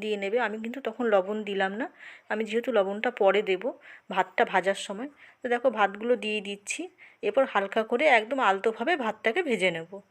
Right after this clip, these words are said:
আর বন্ধুরা, ভাতটা যখন ভাজবে, তখন একটু সময় ধরে ভাজবে, মানে দশ মিনিটের মতন। আর গ্যাসের ফ্লেমটা একদম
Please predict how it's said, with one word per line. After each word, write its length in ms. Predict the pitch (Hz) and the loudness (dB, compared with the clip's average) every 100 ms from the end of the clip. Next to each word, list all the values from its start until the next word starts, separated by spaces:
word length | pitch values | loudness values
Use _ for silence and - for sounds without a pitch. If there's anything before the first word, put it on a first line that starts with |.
| _ _ _ _ _ _ _ _ _ _ _ - | _ _ _ _ _ _ _ _ _ _ _ -4
আর 100 | 254 226 | -2 0
বন্ধুরা, 320 | 240 269 262 | 0 4 4
ভাতটা 320 | 214 208 240 233 | 4 0 2 0
যখন 180 | 240 262 220 | 0 -2 2
ভাজবে, 340 | 202 196 196 233 233 | 2 2 0 -2 0
তখন 160 | 254 247 | -2 -4
একটু 140 | 247 262 | -4 -6
সময় 240 | - 208 208 | -4 -2 0
ধরে 120 | 240 240 233 | 2 2 2
ভাজবে, 300 | 190 190 247 | -2 -2 -2
মানে 200 | 302 262 226 | 2 4 4
দশ 100 | 220 226 | 2 0
মিনিটের 360 | 220 214 226 214 | -4 0 -2 0
মতন। 300 | 190 220 349 - - - - | -2 -2 -4 -8 -18 -18 -4
আর 140 | - 208 196 | 0 2 2
গ্যাসের 280 | 190 226 254 | 2 0 -6
ফ্লেমটা 360 | - 214 214 247 | -2 -2 2 2
একদম 240 | 208 220 | 2 0